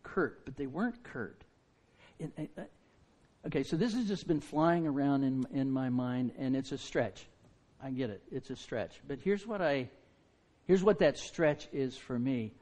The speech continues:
I think they believed Jesus was the Messiah. I think that they believed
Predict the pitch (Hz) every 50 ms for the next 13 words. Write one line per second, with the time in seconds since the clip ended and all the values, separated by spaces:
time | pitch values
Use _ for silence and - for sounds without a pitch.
0 | - - 127 - - - 214 226 226 - 185 160 135 143 131 127 139 156 175 175
1 | 143 113 - 147 170 156 127 156 - - 151 131 - 151 139 123 135 - - 135
2 | 123 147 151 131 117 110 - - - _ _ _ _ _ _ _ _ _ _ _
3 | _ _ _ _ _ _ _ _ _ - _ _ _ _ _ _ _ - - -
4 | - - - - 196 202 185 175 - - 233 254 262 - - - 196 180 - 190
5 | 180 170 165 - 175 160 147 156 170 202 233 226 208 190 165 156 160 170 175 165
6 | - -